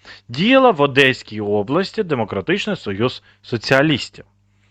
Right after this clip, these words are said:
і в Молдавській Р С Р. Вона була утворена в тисяча дев'ятсот шістдесят другому році. Ем,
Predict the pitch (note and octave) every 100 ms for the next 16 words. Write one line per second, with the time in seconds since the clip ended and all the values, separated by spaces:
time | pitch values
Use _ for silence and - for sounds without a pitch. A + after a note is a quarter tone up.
0 | _ _ G3 G3+ A#2+ A2+ A2+ - G2 -
1 | - - B2+ F#3+ G#3+ B2+ A#2+ A2+ D3+ A2+
2 | G#2 - - G#2+ - F#2+ G2+ - G#2 A2
3 | A2 - A#2+ - - _ A#2+ E3 F#3+ A2
4 | F#2+ F2 F2+ F#2 - D#3 F3 G3 _ _
5 | _ _ _ _ _ _ A2+ A#2 A#2 A#2
6 | A#2